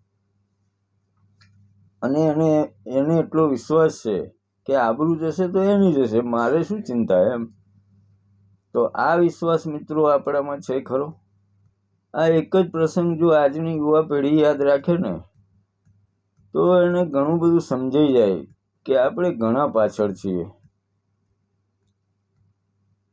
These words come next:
એટલે જ તો, મિત્રો, આપણે કોઈ સારી ફિલોસોફી જાણતા ગુરુઓની ચુંગાલમાં ફસાઈ જઈએ છીએ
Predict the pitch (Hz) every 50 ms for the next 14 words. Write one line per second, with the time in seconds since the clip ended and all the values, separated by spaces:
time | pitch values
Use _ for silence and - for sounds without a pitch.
0 | _ _ _ _ _ _ _ _ _ _ _ - 127 139 135 - 170 180 175 180
1 | - 190 185 180 170 160 165 175 175 180 175 165 165 165 160 165 175 175 175 170
2 | - 170 170 170 170 165 165 160 - - 151 123 143 156 160 156 151 156 151 147
3 | 156 160 147 - 156 147 147 160 156 147 135 131 131 131 135 135 147 143 143 135
4 | 123 127 131 135 143 143 139 135 135 139 135 131 - - 127 131 127 131 131 131
5 | 131 127 123 117 - 117 110 - 156 151 139 123 117 110 104 101 95 92 - -
6 | 95 95 92 85 82 -